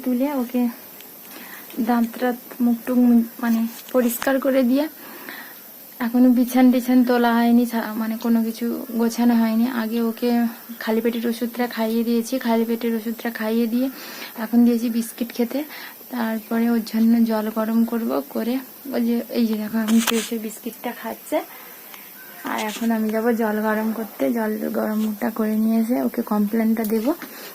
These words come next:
কমপ্লেনটা খাইয়ে দিয়ে তারপরে আমি বি-, বিছানটা গোছাবো। আর জলটা গরম করবো বলে এই যে গ্যাসের মধ্যে জলটা আগে থেকে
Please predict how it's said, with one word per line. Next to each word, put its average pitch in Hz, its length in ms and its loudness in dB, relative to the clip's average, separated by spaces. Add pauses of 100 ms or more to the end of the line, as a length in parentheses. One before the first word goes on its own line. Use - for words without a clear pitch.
(140)
কমপ্লেনটা 220 480 2 (100)
খাইয়ে 214 360 0
দিয়ে 269 140 0 (100)
তারপরে 220 340 -2
আমি 226 200 4
বি-, 208 240 -2 (180)
বিছানটা 220 460 0
গোছাবো। 208 380 -2 (2250)
আর 202 140 -6 (120)
জলটা 233 380 2
গরম 254 260 4
করবো 254 180 0 (100)
বলে 277 160 0 (140)
এই 247 140 4
যে 262 80 2 (480)
গ্যাসের 226 320 2
মধ্যে 240 260 2
জলটা 226 300 2
আগে 226 180 0
থেকে 233 120 0